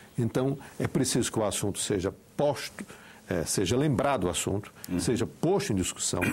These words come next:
Speaker 1: <coughs> para que discussões sobre esses temas consigam fazer amadurecer o assunto, para que daqui mais uns cinco anos, seis anos, possamos ter um outro modelo.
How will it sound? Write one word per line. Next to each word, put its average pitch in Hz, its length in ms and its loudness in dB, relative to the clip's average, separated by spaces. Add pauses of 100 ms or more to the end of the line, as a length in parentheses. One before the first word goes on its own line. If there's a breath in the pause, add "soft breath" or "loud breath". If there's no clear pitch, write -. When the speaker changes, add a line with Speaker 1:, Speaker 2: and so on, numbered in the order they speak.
Speaker 1:
<coughs> 104 200 -10
para 120 160 2
que 107 260 2 (180 loud breath)
discussões 143 640 2
sobre 90 260 2
esses - 240 -4
temas 101 380 0 (200 loud breath)
consigam 127 480 0
fazer 104 440 2
amadurecer 107 840 0 (260 loud breath)
o 87 140 -2
assunto, 147 420 -2 (280 loud breath)
para - 160 2
que - 140 0
daqui 127 260 0
mais 92 260 2
uns 78 180 -4
cinco 117 460 -2
anos, 90 260 -2
seis 82 260 0
anos, 117 320 -2 (240 loud breath)
possamos 113 460 -2
ter 117 120 0
um 127 300 2
outro 143 320 2
modelo. 80 360 0